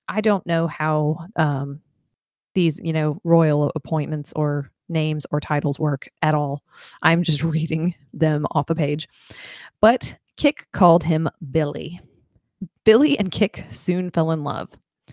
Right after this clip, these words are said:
After Germany invaded Poland in nineteen thirty-nine, Joe Kennedy sent his family back to the United States, which is, uh, definitely understandable. Although nineteen-year-old Kick begged to stay so that she could be with Billy, she returned to America at her father's behest.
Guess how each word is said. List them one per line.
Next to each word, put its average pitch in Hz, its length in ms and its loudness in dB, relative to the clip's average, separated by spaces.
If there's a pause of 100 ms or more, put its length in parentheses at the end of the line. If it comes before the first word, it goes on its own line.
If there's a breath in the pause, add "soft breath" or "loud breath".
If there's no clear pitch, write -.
(460 loud breath)
After 214 220 4
Germany 170 420 2
invaded 160 380 2
Poland 175 440 2
in 160 100 -4
nineteen 151 380 -4
thirty-nine, 156 640 -2 (480 soft breath)
Joe 226 160 6
Kennedy 190 360 4
sent 175 200 0
his 165 120 -2
family 160 300 0
back 180 280 0
to - 80 -10
the 190 80 2
United 165 360 2
States, 156 360 -2 (160)
which 160 240 0
is, 156 200 2
uh, 151 280 0
definitely 160 400 -2
understandable. 156 680 -2 (720 loud breath)
Although 214 260 6
nineteen-year-old 208 760 2
Kick - 320 -4
begged 165 360 0
to 175 80 0
stay 160 320 2
so 190 180 4
that 165 120 0
she 175 140 0
could 156 120 -6
be 151 120 0
with 147 180 0
Billy, 156 380 0 (200)
she - 160 -2
returned 226 360 2
to 190 100 2
America 151 580 -2
at 151 120 -4
her 160 100 -2
father's 147 400 -4
behest. 147 560 -6